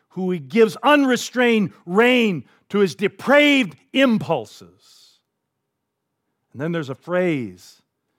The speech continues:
an old Hebrew phrase, an evil eye. It means stinginess or a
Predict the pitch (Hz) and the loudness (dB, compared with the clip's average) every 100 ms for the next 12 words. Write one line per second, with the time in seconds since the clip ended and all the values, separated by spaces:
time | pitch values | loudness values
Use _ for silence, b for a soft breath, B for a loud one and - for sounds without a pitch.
0 | _ _ _ _ _ _ - 165 165 123 | _ _ _ _ _ _ -10 -6 -6 -4
1 | 220 202 165 147 - 139 123 107 98 127 | -4 -2 -2 -4 -6 -6 -6 -6 -12 -14
2 | 123 214 196 185 165 - 151 143 120 98 | -12 -8 -6 -4 -6 -4 -2 -2 -4 -8
3 | 87 _ _ _ _ _ _ _ _ 143 | -20 _ _ _ _ _ _ _ _ -8
4 | 175 180 - - 233 240 220 151 151 113 | -6 -6 -8 -10 -2 0 0 -2 -8 -8
5 | - 143 131 | -10 -8 -6